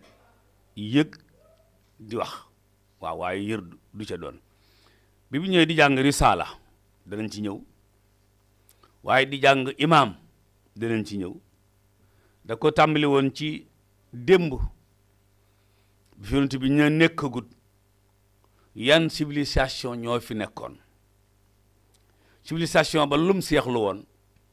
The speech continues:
ak lum seexlu wutoon. Civilisation boo xam ne bii seexlu wutoon jaamu ay matt, civilisation boo xam ne bii seexlu wutoon jaamu ay, ay bàyyima,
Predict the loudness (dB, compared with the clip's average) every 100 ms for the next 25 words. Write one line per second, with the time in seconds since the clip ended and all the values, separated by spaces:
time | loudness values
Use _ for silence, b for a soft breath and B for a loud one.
0 | _ _ _ _ _ _ _ _ _ -8
1 | -4 -2 -2 0 0 0 0 -2 -4 -6
2 | -10 -18 _ _ _ _ _ _ _ _
3 | _ _ b b b b -6 -2 0 2
4 | 2 2 2 2 2 0 -2 -4 -4 -2
5 | 0 0 0 0 0 0 -2 -2 0 0
6 | 0 -6 -6 -8 -10 -18 _ _ _ _
7 | _ _ _ _ _ _ _ _ _ _
8 | _ _ b b b b -6 -4 -2 0
9 | 0 0 0 0 -4 -4 -6 0 0 2
10 | -2 -2 -2 -4 -2 2 2 2 -4 -6
11 | -6 -10 _ -4 -4 2 2 2 0 -4
12 | -8